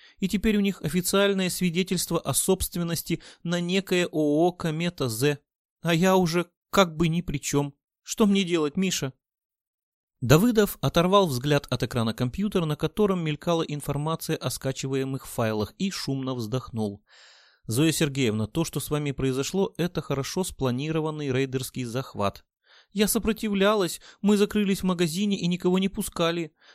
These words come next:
Они отключили нам телефон, а потом свет и воду.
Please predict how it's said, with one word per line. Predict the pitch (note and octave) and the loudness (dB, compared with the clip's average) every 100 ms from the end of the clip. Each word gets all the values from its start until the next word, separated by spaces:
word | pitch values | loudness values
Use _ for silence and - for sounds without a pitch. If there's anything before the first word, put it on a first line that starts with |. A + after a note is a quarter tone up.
| - | -2
Они | F3 G3 | 0 0
отключили | - G3 - G3 | 0 -2 0 0
нам | F#3 F3+ | 0 -2
телефон, | - F3 F3 - G#3 - | -2 -2 -2 2 0 2
а | D3 | -2
потом | F3 G3 F#3+ | 0 -2 -2
свет | F3+ G3 - | 0 -2 0
и | F#3+ | -4
воду. | D#3+ E3+ D3+ D3 | -2 -2 -2 -6